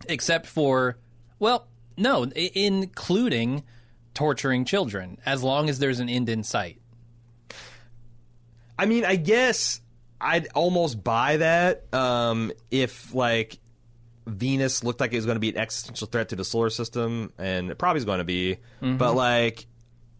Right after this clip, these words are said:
Speaker 2: what? I, uh, to me, I don't see how this is any more progress than we've already seen being made. I, I, although I guess, uh, Jean-Pierre, Jean, Jean, Jules Pierre doesn't have
Speaker 1: Mm-hmm.
Speaker 2: no, uh, any information about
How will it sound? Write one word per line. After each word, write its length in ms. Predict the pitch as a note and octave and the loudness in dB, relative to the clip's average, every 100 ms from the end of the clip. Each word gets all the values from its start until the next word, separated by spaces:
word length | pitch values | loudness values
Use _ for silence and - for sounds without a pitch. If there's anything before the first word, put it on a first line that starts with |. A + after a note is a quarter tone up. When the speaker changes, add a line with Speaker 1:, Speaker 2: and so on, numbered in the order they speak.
| - - - | -20 -20 -10
Speaker 2:
what? 680 | B2+ C3 D3+ E3 E3+ D#3+ - - | -2 2 4 4 4 2 -2 -4
I, 140 | C#3 B2+ | -2 0
uh, 560 | C3+ C3+ C3 B2 A#2+ A2+ | 2 4 4 2 0 -2
to 120 | E3 | -2
me, 600 | E3 F#3 G3+ F3+ E3 D#3 | 0 2 2 2 2 0
I 160 | - D3+ | 0 0
don't 180 | D#3 C3 | 0 -2
see 180 | D#3+ | 0
how 160 | D3 C3+ | 2 2
this 240 | C#3 C#3 | 0 0
is 140 | C3 A#2 | -2 -2
any 200 | C3 C3 | -2 0
more 180 | B2 A#2 | 0 0
progress 680 | - A2+ A2 G#2+ G#2+ G#2 - | 0 0 2 2 2 0 -4
than 420 | G#2 G2+ G2 G2 | -2 0 0 -2
we've 180 | G#2 F#2 | -2 0
already 300 | G#2+ G#2 G2 | 2 0 -2
seen 320 | - G#2 G2 | -4 -4 -4
being 260 | G2 F#2+ F#2+ | -4 -4 -2
made. 360 | G2 F#2+ F#2+ | 0 2 0
I, 140 | G2 A#2+ | 0 0
I, 200 | B2+ C3+ | 0 0
although 200 | C#3 C#3+ | 0 0
I 60 | C#3 | 0
guess, 380 | C#3+ C3+ - - - - - - - | 0 0 -4 -10 -20 -20 -20 -20 -6
uh, 400 | G#2+ A2 G#2+ G#2 G#2+ | 0 2 2 2 0
Jean-Pierre, 1160 | A2 A2+ A#2 A#2 A#2 G#2+ A2 A#2 A#2 A#2 A2 | 0 0 2 0 -2 -2 0 0 2 0 -2
Jean, 420 | G#2 A2 A#2 A2+ F#2 | -2 0 -2 -4 -6
Jean, 300 | G2 G2 F#2 | -6 -4 -2
Jules 380 | G#2+ B2 B2 A2+ | 0 2 2 0
Pierre 420 | A2+ B2+ B2+ B2+ | -2 0 0 0
doesn't 280 | A#2+ A#2+ A2+ | 0 -2 -2
have 400 | A#2+ A#2+ A#2 A2 | -4 -2 0 -2
Speaker 1:
Mm-hmm. 260 | G#2+ F#2 G#2+ | -4 -6 -2
Speaker 2:
no, 80 | A2 | 0
uh, 540 | - G#2 G2+ F#2+ F#2 - | 0 0 2 2 0 -2
any 200 | B2+ B2+ | -2 -2
information 460 | A#2 A2+ A#2+ - | -2 0 -2 -2
about 460 | A2 A2 G#2 G2+ | -2 0 2 0